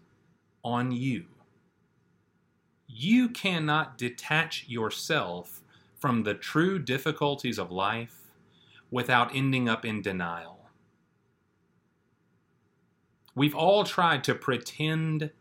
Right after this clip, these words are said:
reality away, and we do it in all sorts of different ways. It may be through substance abuse.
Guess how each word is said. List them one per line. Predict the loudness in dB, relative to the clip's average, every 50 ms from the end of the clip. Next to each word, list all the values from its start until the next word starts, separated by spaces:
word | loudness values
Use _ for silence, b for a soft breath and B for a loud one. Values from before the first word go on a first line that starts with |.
| _ _ _ _ _
reality | -6 -2 0 2 4 4 4 4 2 0 0 -2 -2 -4 -4 -6
away, | -8 -6 -6 -6 -8 -10 -14 -18 -20 -20 -20 _ _ _ _ _ _ _ -8
and | -4 -2
we | 0 0
do | 0 2 2 2
it | 2
in | 2 4
all | 4 4 2
sorts | 2 0 -2 -2 -2 -4
of | -8 -8
different | -8 -8 -6 -6 -10 -10 -8
ways. | -10 -10 -10 -10 -10 -12 -12
It | -8 -4
may | -2 -2 0
be | 0 0 0 -2
through | -2 -4 -6 -4
substance | -4 -4 -4 -4 -4 -4 -6 -8 -6 -6 -6
abuse. | -6 -4 -4 -4 -6 -6 -8 -10 -10 -10